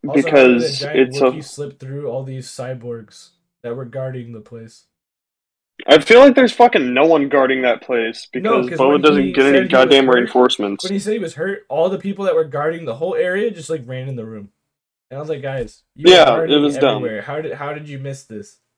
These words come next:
Speaker 2: 'Cause they're retarded. They're dumb, Nathan. But, yeah, it's, I mean, well, and also they show Chrysanthemum, like, s-,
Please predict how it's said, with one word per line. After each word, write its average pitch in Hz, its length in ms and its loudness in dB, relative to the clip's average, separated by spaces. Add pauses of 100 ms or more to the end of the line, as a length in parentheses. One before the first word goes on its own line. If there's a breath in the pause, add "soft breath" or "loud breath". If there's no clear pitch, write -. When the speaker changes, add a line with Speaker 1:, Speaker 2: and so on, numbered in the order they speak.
(1500)
Speaker 2:
'Cause 156 220 -2
they're 156 100 2
retarded. 135 1000 0 (280)
They're 139 180 4
dumb, 127 480 6
Nathan. - 500 -6 (400)
But, 131 340 6 (840)
yeah, 127 240 8
it's, - 160 -6 (120)
I 147 80 8
mean, 147 320 6
well, 180 180 8
and 214 80 8
also 220 260 6
they 208 100 6
show 202 200 2
Chrysanthemum, 165 520 -2
like, 123 220 -4 (720)
s-, - 160 -20